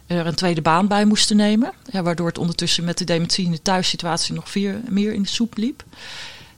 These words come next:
En, eh, ja, dus je ziet echt schrijnende, schrijnende voorbeelden. En soms heb je ook nog dat mensen in hun ziekte, eh, zeggen: "Nou,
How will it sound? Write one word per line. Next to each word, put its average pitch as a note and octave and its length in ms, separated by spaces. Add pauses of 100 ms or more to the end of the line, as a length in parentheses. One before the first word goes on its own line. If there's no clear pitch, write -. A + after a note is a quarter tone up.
En, F3 280
eh, E3+ 340
ja, E3+ 140
dus D#3+ 160
je - 60
ziet F3+ 260
echt - 280
schrijnende, F3+ 1200
schrijnende G#3+ 440
voorbeelden. F#3 480
En F#3+ 180
soms - 440
heb F3+ 200
je - 100
ook - 160
nog D#3+ 160
dat E3+ 180
mensen E3+ 420 (280)
in A3+ 180
hun F3 220
ziekte, G#3+ 500 (640)
eh, E3+ 460
zeggen: F#3+ 340
"Nou, A#3 140